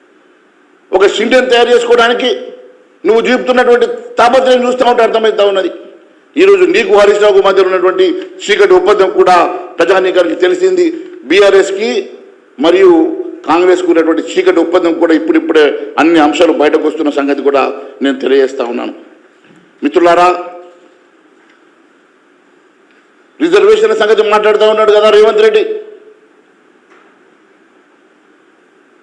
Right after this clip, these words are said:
భారతీయ జనతా పార్టీ వస్తే రిజర్వేషన్లు ఎత్తేస్తారా? ఎక్కడ రాసిండ్రు?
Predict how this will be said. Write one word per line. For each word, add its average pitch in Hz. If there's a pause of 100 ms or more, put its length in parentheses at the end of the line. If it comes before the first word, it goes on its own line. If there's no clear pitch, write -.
(680)
భారతీయ 202
జనతా 226
పార్టీ 220
వస్తే 220 (800)
రిజర్వేషన్లు 190
ఎత్తేస్తారా? 143 (1300)
ఎక్కడ 165
రాసిండ్రు? 208